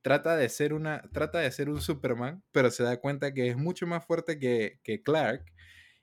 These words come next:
Eh, trata de ser, eh, se da cuenta que es mucho más fuerte que Clark, se da cuenta de que n-,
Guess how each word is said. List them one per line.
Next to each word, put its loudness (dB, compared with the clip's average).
Eh, 4
trata 0
de 2
ser, -2
eh, -2
se -2
da 0
cuenta -4
que -6
es -6
mucho -8
más -6
fuerte -4
que -2
Clark, -2
se 2
da 6
cuenta 0
de 0
que 0
n-, -2